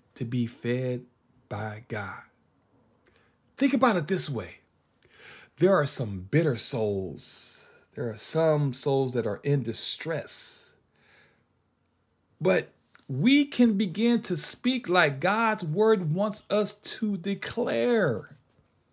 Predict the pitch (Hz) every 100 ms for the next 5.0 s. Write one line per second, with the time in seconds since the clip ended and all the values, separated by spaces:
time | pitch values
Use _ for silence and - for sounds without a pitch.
0 | _ _ _ _ _ - 254 247 247 240
1 | 226 185 147 - - 214 175 151 170 180
2 | 156 139 165 156 147 139 - - 247 233
3 | 180 - - - 254 247 214 151 120 -
4 | - 147 135 117 - 156 147 127 110 -